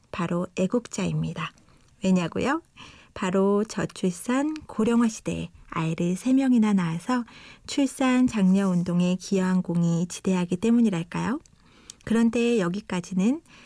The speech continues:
특별하다고 할 수 없을 것 같아요. 요즘 아이 세 명인 가족들도 꽤 많더라고요. 제가 특별한 것은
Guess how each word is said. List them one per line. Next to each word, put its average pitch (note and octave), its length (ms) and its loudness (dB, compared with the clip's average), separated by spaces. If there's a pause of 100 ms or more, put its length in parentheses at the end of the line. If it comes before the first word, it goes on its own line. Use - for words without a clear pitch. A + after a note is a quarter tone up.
(140)
특별하다고 C#4 600 0
할 A3+ 120 0
수 G#3 280 -2
없을 E3+ 320 -2
것 C#4 160 -2
같아요. E3 460 -6 (520)
요즘 F#3 520 2
아이 E3 260 -2
세 B3 160 -2
명인 B3 400 4
가족들도 F3+ 800 -2 (120)
꽤 C4+ 200 0
많더라고요. F3 800 -2 (1200)
제가 A#3 340 2
특별한 C4+ 480 2
것은 B3 400 0